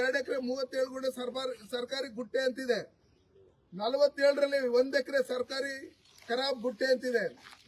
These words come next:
ನಲವತ್ನಾಲ್ಕರಲ್ಲಿ ಹದಿನೇಳು ಎಕರೆ ಇಪ್ಪತ್ತು ಗುಂಟೆ ಸರ್ಕಾರಿ ಖರಾಬ್ ಗುಂಟೆ ಅಂತಿದೆ. ಮತ್ತೆ ಒಂಬತ್ತು ಎಕರೆ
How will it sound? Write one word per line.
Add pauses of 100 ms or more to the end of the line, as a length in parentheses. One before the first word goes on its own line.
ನಲವತ್ನಾಲ್ಕರಲ್ಲಿ
ಹದಿನೇಳು
ಎಕರೆ
ಇಪ್ಪತ್ತು
ಗುಂಟೆ (480)
ಸರ್ಕಾರಿ (100)
ಖರಾಬ್
ಗುಂಟೆ
ಅಂತಿದೆ. (580)
ಮತ್ತೆ (640)
ಒಂಬತ್ತು
ಎಕರೆ